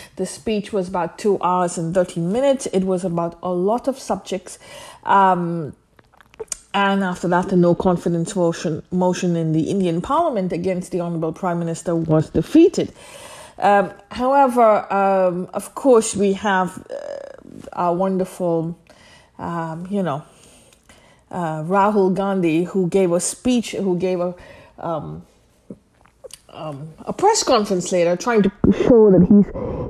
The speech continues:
he, he's so, uh, important and he is so well knowledged and he's so well, uh, uh, proclaimed and he's, uh, you know, he's doing so much work because he has to show that,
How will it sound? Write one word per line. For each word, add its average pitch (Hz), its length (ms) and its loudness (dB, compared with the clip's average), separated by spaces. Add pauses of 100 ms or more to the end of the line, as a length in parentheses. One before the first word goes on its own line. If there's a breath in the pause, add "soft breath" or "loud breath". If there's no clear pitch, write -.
he, 220 280 8
he's 220 380 6
so, 233 360 4
uh, 202 240 -18
important 233 800 -14
and 175 380 -12
he 180 220 -4
is 180 140 -6
so 220 520 6 (240 loud breath)
well 214 360 2
knowledged 226 800 -6
and 196 200 -14
he's 190 360 -12
so - 380 -8
well, 202 680 -2
uh, 165 360 0 (500 loud breath)
uh, 160 180 -6
proclaimed 240 960 2
and 196 140 -4
he's, 202 460 -4
uh, 196 240 2
you 202 140 6
know, 185 140 6
he's 202 220 2
doing 233 280 -2
so 240 160 -2
much 214 220 -6
work 214 300 2
because 254 260 0
he 320 120 4
has 320 180 2
to 254 120 4
show 370 500 6
that, 156 480 0